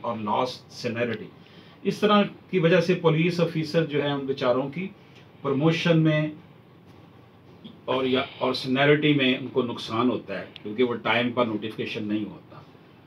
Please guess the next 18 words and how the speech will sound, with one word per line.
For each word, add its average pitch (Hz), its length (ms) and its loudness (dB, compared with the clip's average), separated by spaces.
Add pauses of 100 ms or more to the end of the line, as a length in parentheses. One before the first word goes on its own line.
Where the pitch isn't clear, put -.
(120)
तो 127 80 -2
Supreme 170 420 2
Court 165 180 4
directed 131 460 2
that 131 160 2
in 143 120 2
future 151 400 -4 (240)
those 170 440 4
police 147 440 0
personnel 123 720 -2
who 123 180 0
had 113 280 -6
completed 123 520 -6
their 117 160 0
statutory 160 600 -4
period 120 300 -2
of 104 140 -4
probation 120 540 -6